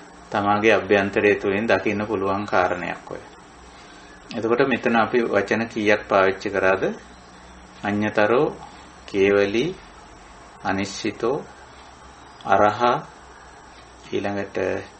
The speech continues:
පාවිච්චි වෙන ඔය ශුන්‍යතා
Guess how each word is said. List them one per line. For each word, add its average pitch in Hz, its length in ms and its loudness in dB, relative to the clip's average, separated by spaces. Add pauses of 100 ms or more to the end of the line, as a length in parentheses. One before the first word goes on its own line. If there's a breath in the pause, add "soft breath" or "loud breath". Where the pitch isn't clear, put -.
(760)
පාවිච්චි 101 500 -2
වෙන 101 180 -2
ඔය 107 200 -2 (640 loud breath)
ශුන්‍යතා 104 640 -6